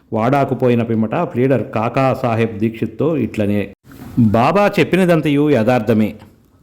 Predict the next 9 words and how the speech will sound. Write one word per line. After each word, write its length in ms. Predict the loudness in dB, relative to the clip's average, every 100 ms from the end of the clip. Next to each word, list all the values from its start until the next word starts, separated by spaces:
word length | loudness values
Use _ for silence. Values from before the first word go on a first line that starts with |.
| -8
ఆ 260 | -4 -2 -2
బాణము 580 | 0 2 2 2 2
నాపై 880 | 0 -2 -2 0 -2 -2 -2 0 -2
ప్రయోగించిరి. 760 | -2 2 4 4 2 -2 -4 -6 -14 -20 _ -20 -20 -20 _
అది 400 | 0 4 4 4
నా 200 | 4 2
గురించియే. 600 | 4 4 4 2 -2 -4 -8 -20 _ _ -4
నేనెవర్ని 800 | 0 2 4 4 4 4 2 0
నిందించకూడదు, 960 | 2 2 2 2 0 2 2 2 -2